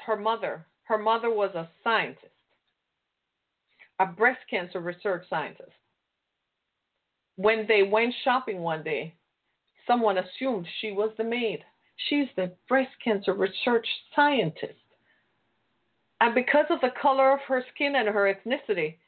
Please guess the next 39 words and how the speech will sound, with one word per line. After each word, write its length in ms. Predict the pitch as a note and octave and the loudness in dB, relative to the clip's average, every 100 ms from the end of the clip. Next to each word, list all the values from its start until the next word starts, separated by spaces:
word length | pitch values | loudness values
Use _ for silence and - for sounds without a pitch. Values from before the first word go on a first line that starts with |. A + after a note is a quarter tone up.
| _ _ _ - | _ _ _ -8
she 80 | C4+ | -4
was 240 | B3 A#3 G3+ | 0 0 2
derided 500 | G#3+ G#3+ A#3 C4 A3 | 2 4 2 2 0
as 100 | G#3+ G#3 | -2 -2
being 180 | A3+ G3+ | -4 -4
the 140 | G3 - | -4 -2
maid 340 | A#3 G#3+ F#3 F#3 | 0 -2 -2 -4
by 120 | F#3 - | -4 -10
someone 300 | - G#3+ F3+ - - - | -2 0 0 -6 -16 -12
who 100 | A#3 | -6
probably 320 | - D#4 B3 | 2 2 2
couldn't 260 | A3 C4+ B3 | -4 -6 -6
even 180 | A#3 B3 | -6 -8
spell 240 | - D4+ A3+ | 2 2 2
the 80 | |
word 260 | F3 D3+ C3+ - | -2 -4 -6 -6
scientist. 460 | E3 C#3+ - - _ _ _ - _ | -6 -6 -12 -20 _ _ _ -20 _
This 100 | F#4 G4 | 0 2
is 120 | G4+ | 2
how 200 | C#4 A#3 | 2 2
blind 560 | F3 F#3 G#3 G#3+ G#3+ F3+ | 0 -2 -2 -2 -4 -4
racism 640 | F#3 G3 G3 F#3 E3+ D#3+ | -4 -4 -6 -8 -8 -8
is. 160 | C#3+ E3 _ _ _ _ _ _ _ _ _ _ _ _ _ _ | -8 -10 _ _ _ _ _ _ _ _ _ _ _ _ _ _
It 120 | F4 A4 | 0 2
is 120 | G4 - | 2 -2
so 200 | F4+ D4+ | 0 0
<laughs> 100 | A3 | -2
blind 440 | C#4+ D#4+ - E4 - | -6 -8 -6 -8 -6
that 240 | C4 C4+ | -2 -2
it 180 | C4 B3 - - | -2 -6 -10 -2
can't 260 | F#4 E4+ | 0 0
even 260 | D4 B3 B3+ - | -4 -6 -8 -8
see 200 | D#4 C4+ | -6 -4
how 220 | A#3+ A#3 | 0 0
ridiculous 760 | A3 A3+ G#3 C4+ C4 C4 A#3+ A3+ | 2 -2 -2 -4 -2 0 0 0
and 120 | G#3+ A3 | -4 -6
stupid 340 | B3+ B3+ B3+ A#3+ | -6 -4 -2 0
it 120 | B3 | 4
is. 300 | B3+ G#3 | 4 2